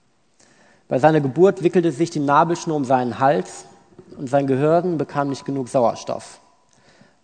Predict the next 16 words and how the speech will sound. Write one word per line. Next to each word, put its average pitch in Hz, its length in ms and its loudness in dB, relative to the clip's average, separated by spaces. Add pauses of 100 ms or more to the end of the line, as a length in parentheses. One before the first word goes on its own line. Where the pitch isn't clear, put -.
Und - 60 -12
die 127 80 -2
Folge 156 360 4
war 151 200 8
zerebrale 143 720 -2
Kinderlähmung. 107 760 -4 (760)
Er 123 80 -6
konnte 131 280 -2
so 120 120 -4
gut 123 180 -2
wie 131 80 0
nichts. - 540 -4 (340)
Nicht 123 260 -10
reden, 165 440 0 (1700)
nicht 127 200 -6
laufen, 143 540 2